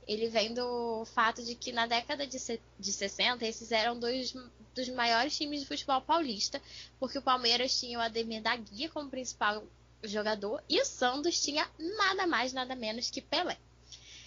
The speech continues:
E uma curiosidade é que o primeiro jogo entre essas equipes foi em mil novecentos e quinze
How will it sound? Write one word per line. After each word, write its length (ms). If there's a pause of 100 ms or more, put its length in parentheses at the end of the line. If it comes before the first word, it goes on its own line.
(220)
E 340
uma 160
curiosidade 880
é 100
que 140
o 20
primeiro 380
jogo 200
entre 280
essas 240
equipes 600
foi 180
em 60
mil 100
novecentos 480
e 60
quinze 520